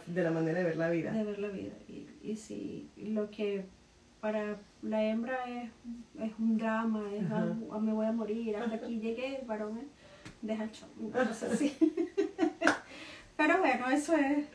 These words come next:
Speaker 2: es parte de, del, y yo, yo cuento y contaba cuando trabajaba en la, en la iglesia con los grupos de cómo manejar la ira.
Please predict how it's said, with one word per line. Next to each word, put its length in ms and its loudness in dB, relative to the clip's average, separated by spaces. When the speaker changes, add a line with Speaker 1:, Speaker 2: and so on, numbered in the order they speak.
Speaker 2:
es 80 2
parte 320 0
de, 260 -2
del, 280 -4
y 100 0
yo, 340 0
yo 180 0
cuento 420 6
y 140 -2
contaba 480 -2
cuando 540 2
trabajaba 380 -2
en 80 0
la, 140 -4
en 100 -8
la 60 -6
iglesia 580 -6
con 160 -6
los 120 -6
grupos 380 -6
de 100 -10
cómo 200 -8
manejar 400 -6
la 140 -4
ira. 180 -4